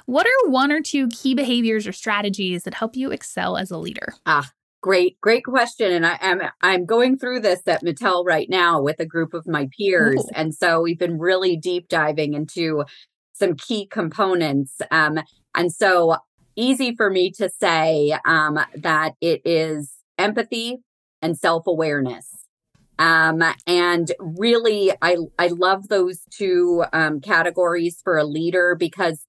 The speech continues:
Speaker 2: to me, it's less about, um, m-, me and my strategy as a leader, but more so listening to those that I work with.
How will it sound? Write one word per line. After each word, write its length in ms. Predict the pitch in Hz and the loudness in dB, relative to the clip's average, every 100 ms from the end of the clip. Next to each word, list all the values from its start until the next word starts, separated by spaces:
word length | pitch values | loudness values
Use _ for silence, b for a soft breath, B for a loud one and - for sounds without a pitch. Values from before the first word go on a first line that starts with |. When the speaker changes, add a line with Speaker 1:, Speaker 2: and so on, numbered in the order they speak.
| - | -6
Speaker 2:
to 80 | 180 | -4
me, 640 | 170 170 180 196 240 277 b b _ - | -2 -2 -2 -4 -4 -4 b b _ 0
it's 260 | 196 - 170 | 0 0 -4
less 500 | 165 175 185 233 262 | -2 0 0 -2 -2
about, 600 | 214 180 180 175 165 139 - - | 2 2 4 2 0 -4 -14 -6
um, 280 | 165 156 147 - _ - | 0 0 0 -4 _ -16
m-, 200 | 107 135 - | -14 -12 -6
me 640 | 170 180 196 220 233 254 - | -2 0 0 0 0 0 0
and 260 | 170 160 160 | -2 0 0
my 640 | 156 160 170 196 220 220 - _ _ _ - | 0 0 0 2 2 0 -4 _ _ _ -4
strategy 540 | 240 220 226 226 240 | 2 2 2 -4 -4
as 140 | 240 240 | -2 -2
a 80 | 226 | -4
leader, 400 | 226 226 226 196 | -4 0 2 2
but 200 | 185 165 | 2 0
more 400 | 170 180 190 208 | 0 2 4 2
so 460 | 214 - 185 170 156 165 | 0 2 2 2 -2 -2
listening 680 | 170 202 - 196 185 180 | 2 2 2 -2 0 0
to 140 | 185 165 | -2 0
those 420 | 170 170 170 156 | 2 2 0 -2
that 120 | 156 147 | -2 0
I 120 | 147 | -2
work 360 | 143 160 151 - | 0 0 0 -2
with. 300 | 131 - | -4 -4